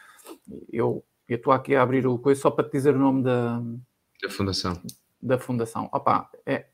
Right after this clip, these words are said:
Speaker 1: não é arpan. Estou aqui com a palavra arpan na, na cabeça e lixou. Eu já vou
Speaker 2: Aspen.
Speaker 1: abrir, já te digo. Aspen, não. Eu acho que é isso, é
Speaker 2: Tem que alguém
Speaker 1: Aspen,
Speaker 2: dizer
Speaker 1: A-,
Speaker 2: Aspen.
Speaker 1: Aspen Foundation, exatamente.
Speaker 2: É isso? Pronto, está aqui
Speaker 1: Exatamente.
Speaker 2: alguém. Sim, sim, sim.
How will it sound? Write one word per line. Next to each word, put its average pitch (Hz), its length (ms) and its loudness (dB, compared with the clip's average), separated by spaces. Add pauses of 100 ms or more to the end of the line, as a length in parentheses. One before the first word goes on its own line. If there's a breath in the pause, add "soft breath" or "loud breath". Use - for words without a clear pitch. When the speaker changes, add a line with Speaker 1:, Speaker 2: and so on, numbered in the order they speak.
Speaker 1:
não 165 240 -6
é 131 60 0
arpan. 113 460 0
Estou 170 180 2
aqui 170 180 0
com 165 140 -2
a 147 40 -2
palavra 139 340 8
arpan 127 580 4
na, 113 360 -4
na 107 140 -6
cabeça 117 480 -2
e 107 340 -4 (600 soft breath)
lixou. - 420 -4 (640)
Eu 139 100 -2
já 117 100 8
vou 110 160 2
Speaker 2:
Aspen. 95 80 2
Speaker 1:
abrir, 113 160 -4
já - 140 -6
te - 120 -16
digo. - 160 -10 (1040)
Aspen, 123 420 2
não. - 180 -8 (680)
Eu 135 60 0
acho 165 160 -2
que - 80 -6
é 185 60 2
isso, 139 180 0
é - 60 6
Speaker 2:
Tem 117 80 10
que 139 60 12
alguém 110 220 6
Speaker 1:
Aspen, 113 120 2
Speaker 2:
dizer 110 160 4
Speaker 1:
A-, 120 40 10
Speaker 2:
Aspen. - 160 4
Speaker 1:
Aspen 143 360 4
Foundation, 147 680 2
exatamente. 120 640 0 (240)
Speaker 2:
É - 140 0
isso? - 260 -8
Pronto, 104 180 4
está 107 140 4
aqui 98 120 2
Speaker 1:
Exatamente. 95 240 0
Speaker 2:
alguém. - 120 -14 (160)
Sim, - 340 -16
sim, 90 260 -14
sim. - 200 -18